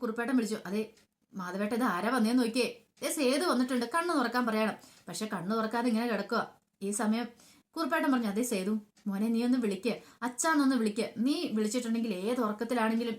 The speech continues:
ഏത് വയ്യായികയാണെങ്കിലും അച്ഛൻ കണ്ണു തുറക്കും. എനിക്ക് ഉറപ്പുള്ള കാര്യമാ, മാധവേട്ടൻ കണ്ണു തുറക്കും. നീ ഒന്ന് വിളിക്കാൻ പറയാ." പക്ഷേങ്കില് സേതു ഒന്നും വിളിച്ചില്ല. ഈ സമയത്ത് അച്ചു വന്നിട്ട് പറഞ്ഞു, "വല്യേട്ടാ ഒന്ന് വിളിക്ക് വല്യേട്ടാ" എന്ന് പറയാം. ആ വല്യേട്ടാ എന്നുള്ള വിളി കേട്ടതും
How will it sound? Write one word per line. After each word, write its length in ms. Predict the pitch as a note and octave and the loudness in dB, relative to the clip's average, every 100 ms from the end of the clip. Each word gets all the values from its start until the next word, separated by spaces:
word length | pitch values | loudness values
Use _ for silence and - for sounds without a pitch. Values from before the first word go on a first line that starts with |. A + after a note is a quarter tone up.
| - | -2
ഏത് 220 | D4 F4 | 0 0
വയ്യായികയാണെങ്കിലും 800 | C4+ G#3 A3 A#3 B3 A3 A3+ A3+ - | 0 0 2 2 2 2 0 -2 -6
അച്ഛൻ 280 | E3+ - A#3 | -14 -8 -4
കണ്ണു 200 | G#3+ G3 | -2 0
തുറക്കും. 280 | A3+ G#3 - - - - D4+ | 0 -2 -6 -12 -20 -10 -6
എനിക്ക് 180 | F4 | 0
ഉറപ്പുള്ള 440 | D4+ A3+ A3 C4 C4 | 0 0 2 2 2
കാര്യമാ, 280 | G#3 A3+ - - F3+ | 2 2 0 -6 -10
മാധവേട്ടൻ 460 | E3 F3+ F#3+ B3 | -8 -6 -6 -4
കണ്ണു 200 | G#3+ G3 | -2 0
തുറക്കും. 320 | A#3 G#3+ G#3+ - | 0 -2 -6 -6
നീ 120 | F4+ | -2
ഒന്ന് 160 | D#4 D4 | 2 2
വിളിക്കാൻ 400 | A#3 G3+ B3+ C4 | 2 2 2 2
പറയാ." 280 | G#3+ G3 - - - - - _ - | 2 0 -4 -14 -20 -20 -20 _ -14
പക്ഷേങ്കില് 380 | - F3+ G3 G#3 - _ _ _ _ _ _ - | -10 -6 -4 -4 -6 _ _ _ _ _ _ -12
സേതു 280 | - F#3 G#3 | -6 -4 0
ഒന്നും 220 | B3 A#3+ | 2 4
വിളിച്ചില്ല. 600 | A#3 F#3 A3+ G3 - - _ _ - | 2 0 0 0 -2 -10 _ _ -2
ഈ 100 | A3 | 0
സമയത്ത് 400 | A#3+ G#3 G#3+ G#3+ | 2 2 2 0
അച്ചു 260 | E3+ - | -4 -2
വന്നിട്ട് 240 | A#3 G#3+ A3 | 2 2 2
പറഞ്ഞു, 180 | G#3 G3+ - | 0 0 -6
"വല്യേട്ടാ 480 | F3+ F3+ F#3 G3 G#3 - - | -8 -6 -4 -2 -4 -6 -8
ഒന്ന് 220 | - C4 D#4+ | 0 2 4
വിളിക്ക് 300 | B3 G#3+ C4 | 2 2 2
വല്യേട്ടാ" 360 | A3 G#3 G#3 | 2 2 2
എന്ന് 120 | G#3 | 0
പറയാം. 280 | G#3 F#3+ F3 - _ | 0 0 -4 -6 _
ആ 140 | F3+ G3+ | -4 -4
വല്യേട്ടാ 500 | G3 F#3 F#3+ G3 A3+ | -2 -4 -4 -2 0
എന്നുള്ള 240 | A#3 A3 | 0 0
വിളി 200 | A3+ G#3 | 0 2
കേട്ടതും 400 | A3 G#3+ A3 A3+ | 2 0 -2 -4